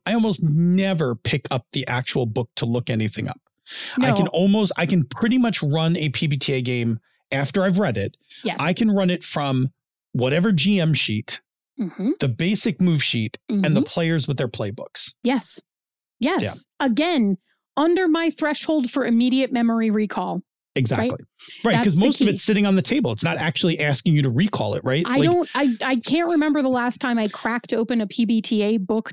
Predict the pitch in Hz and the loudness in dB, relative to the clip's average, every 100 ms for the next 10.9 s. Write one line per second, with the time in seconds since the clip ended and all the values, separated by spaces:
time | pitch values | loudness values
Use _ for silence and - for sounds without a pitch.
0 | 185 170 226 233 226 220 190 - 208 175 | -2 0 0 2 2 2 0 -2 -4 -4
1 | - - _ - 120 131 117 - - - | -8 -14 _ 0 0 0 -2 -4 -6 -6
2 | - 196 185 165 - - - 185 170 175 | 0 2 2 0 -2 -4 -4 0 2 2
3 | 202 220 - 165 208 208 190 143 180 160 | 2 0 -2 -2 0 2 2 2 0 2
4 | 160 143 135 - 165 147 139 - - - | 0 0 0 0 0 0 0 -4 -20 -10
5 | - - - 151 - 151 156 120 110 120 | -6 -6 -2 -2 0 -2 -2 -2 -2 -2
6 | 143 151 147 151 165 139 139 139 127 127 | -4 -4 -4 -2 0 0 0 0 -2 -2
7 | 120 110 - - - 123 117 135 147 131 | -2 -6 -14 -18 -6 -4 -2 -2 0 0
8 | 127 127 117 - 127 175 143 131 135 127 | 0 -2 -4 -4 -2 0 -2 -2 0 0
9 | 123 113 135 131 - 127 143 123 117 - | -2 -2 -4 -4 -4 -2 -2 -2 -2 -4
10 | 120 113 123 135 139 131 127 113 | -4 -2 0 0 0 0 0 -2